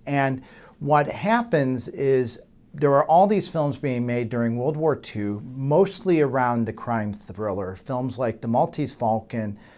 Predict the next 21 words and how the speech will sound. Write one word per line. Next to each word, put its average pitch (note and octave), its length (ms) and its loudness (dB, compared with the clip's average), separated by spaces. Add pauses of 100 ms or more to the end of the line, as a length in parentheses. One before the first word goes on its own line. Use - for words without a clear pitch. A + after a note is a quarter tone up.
(200)
Laura, B2+ 680 2 (840)
Double C3+ 300 2
Indemnity, C3+ 680 2 (460)
and C#3 600 2 (640)
critics A3 460 0
in G3 80 -2
the E3 80 0
U E3 120 4
S D3+ 200 2
are B2+ 60 -2
starting C3+ 280 -4
to A2+ 60 -4
pick C3 200 -12
up F#3 200 0
on G#2+ 240 -2
that A#2 180 -4
something C3+ 400 -2
is A2 120 -2
happening G#2 600 -4 (260)
in A#2+ 260 -2
Hollywood. C3 680 0